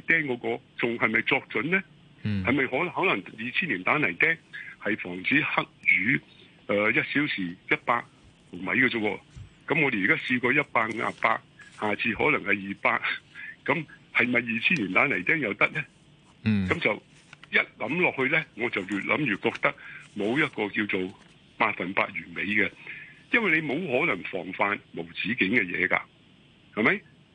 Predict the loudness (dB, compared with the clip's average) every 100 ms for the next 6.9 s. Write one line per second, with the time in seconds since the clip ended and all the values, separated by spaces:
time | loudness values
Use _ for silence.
0 | -6 -4 -4 -6 -2 0 0 0 0 -2
1 | -10 -6 -2 0 0 -2 0 2 2 0
2 | -2 -6 -16 -20 -20 -6 -2 0 2 2
3 | 2 0 0 -2 -4 0 0 0 -2 0
4 | 2 0 -2 -16 -20 -20 _ -4 -4 -2
5 | 0 0 0 -2 -4 -2 -2 -2 -4 -8
6 | 0 2 2 4 2 2 0 0